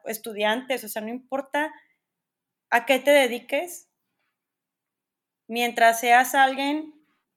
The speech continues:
que, que tiene una historia que contar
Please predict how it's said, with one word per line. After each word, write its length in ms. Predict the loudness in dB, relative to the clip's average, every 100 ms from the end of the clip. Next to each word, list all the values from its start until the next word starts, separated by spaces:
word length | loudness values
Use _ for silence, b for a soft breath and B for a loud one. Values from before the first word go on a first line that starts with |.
| _
que, 720 | -2 0 2 0 -2 -6 _ _ _
que 120 | -10 -10 _ -6
tiene 280 | -4 -2
una 140 | -4 -4
historia 800 | -6 -6 -6 0 2 2 0 -8 _
que 140 | -8 -6
contar 680 | -6 -4 2 4 2 -2